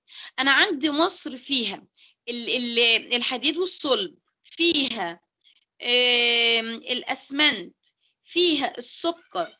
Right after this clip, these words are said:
فيها الألمنيوم، فيها، آه، ال-، التكرير البترول، البترول والبتروكيماويات، فيها صناعات متعددة. نيجي نبص كده على ليبيا، هنلاقي عندها تكرير، آه، تكرير بترو-، بترول،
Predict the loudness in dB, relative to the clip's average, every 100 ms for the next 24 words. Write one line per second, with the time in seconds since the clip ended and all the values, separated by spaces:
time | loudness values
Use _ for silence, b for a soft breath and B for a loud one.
0 | b b _ 2 4 4 0 -2 -4 -2
1 | 0 2 2 -2 -6 -12 _ b b -2
2 | 4 4 4 2 0 0 2 2 0 0
3 | 0 -2 -6 -10 0 0 0 -8 -6 -4
4 | -4 -2 0 0 -4 -8 -4 -2 -2 -4
5 | -4 -8 -8 -6 -2 -2 0 0 0 -2
6 | 0 0 -4 _ _ -6 0 2 0 -4
7 | -2 -2 -4 -4 -2 -4 -8 _ B B
8 | -2 -2 -2 -4 -2 0 2 0 0 0
9 | 0 0 _ _ 0 2 2 0 -2 -4
10 | -6 -6 -4 -4 -6 0 0 -2 -4 -4
11 | -4 -10 -12 -8 -8 -8 -8 0 0